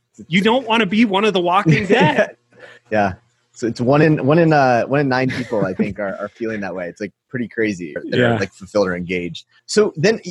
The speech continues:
Speaker 2: so you get to play with these people, and, and, like, the people you're playing with are all those sort of folks that are, in some way, I would, I would call them the new model of success, 'cause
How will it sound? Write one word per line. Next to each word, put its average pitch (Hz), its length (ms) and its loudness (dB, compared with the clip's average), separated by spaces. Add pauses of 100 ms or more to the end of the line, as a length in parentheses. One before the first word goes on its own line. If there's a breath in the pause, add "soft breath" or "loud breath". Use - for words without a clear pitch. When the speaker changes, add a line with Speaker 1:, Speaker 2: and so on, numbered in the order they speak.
(120)
Speaker 2:
so - 140 -4
you 214 100 0
get 294 120 0
to 381 100 2
play 160 320 4
with 131 160 2
these 120 160 -2
people, 113 300 -4
and, 117 100 -2
and, 139 120 0
like, 139 140 0
the - 80 -8
people 208 280 -6
you're 170 120 -2
playing 131 420 -2
with 107 220 -2 (120)
are 117 120 0
all 131 180 2
those 123 240 -4
sort 120 120 2
of - 100 -4
folks 107 320 0
that 101 360 2 (360 loud breath)
are, 101 460 4 (200)
in 143 80 -4
some 226 120 4
way, 247 80 4
I 175 100 6
would, 156 220 2
I 135 60 4
would 139 120 2
call 147 180 0
them 123 180 0
the 120 80 2
new 127 380 2
model 113 320 0
of 101 120 -6
success, - 580 -8
'cause 143 160 -8